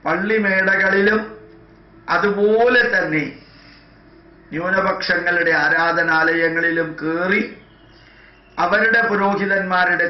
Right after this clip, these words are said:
തല, കയ്യ് തലയിൽ വെച്ച് അനുഗ്രഹം വാങ്ങിക്കുന്നു, സുഗതകുമാരി ഉൾപ്പെടെ. അതേസമയത്ത് ഹൈന്ദവ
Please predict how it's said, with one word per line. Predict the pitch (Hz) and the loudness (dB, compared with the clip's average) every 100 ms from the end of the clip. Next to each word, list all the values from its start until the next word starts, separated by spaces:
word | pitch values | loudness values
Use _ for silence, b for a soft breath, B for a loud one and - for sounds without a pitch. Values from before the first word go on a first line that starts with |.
| - 160 | -4 -2
തല, | 160 175 - - | 0 0 -2 -4
കയ്യ് | 156 170 196 202 | -2 -2 -2 0
തലയിൽ | 170 180 220 233 | 0 0 0 0
വെച്ച് | 214 185 | 0 0
അനുഗ്രഹം | 175 160 170 160 156 | -2 0 0 0 0
വാങ്ങിക്കുന്നു, | 160 170 190 208 247 | -2 -4 -4 -4 -2
സുഗതകുമാരി | - 165 196 196 190 180 175 180 185 | -4 -4 -2 0 0 0 0 0 0
ഉൾപ്പെടെ. | 175 - - 226 - - - - - - - - - - - - - - - - - - - - - - - - | -2 -2 0 0 2 -2 -8 -18 -20 -20 -20 -20 -20 -20 -20 -20 -20 -20 -20 -20 -20 -20 -20 -20 -20 -20 -20 -4
അതേസമയത്ത് | 170 208 262 247 254 214 - | 0 2 0 0 0 0 0
ഹൈന്ദവ | 185 190 190 214 | 0 0 0 0